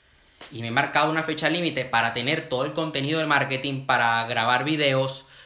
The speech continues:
para tener la página web lista, para tener el grupo de WhatsApp listo. ¿Y qué es lo que me ha terminado pasando? Que lo he conseguido en menos tiempo.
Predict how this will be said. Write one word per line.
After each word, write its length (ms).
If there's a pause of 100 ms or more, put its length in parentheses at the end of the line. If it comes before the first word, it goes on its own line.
(120)
para 440
tener 360
la 180
página 360
web 300 (160)
lista, 420
para 220
tener 220
el 180
grupo 340
de 80
WhatsApp 420
listo. 500 (260)
¿Y 120
qué 100
es 60
lo 120
que 120
me 100
ha 60
terminado 380
pasando? 440
Que 340 (340)
lo 80
he 100
conseguido 680
en 220
menos 320
tiempo. 440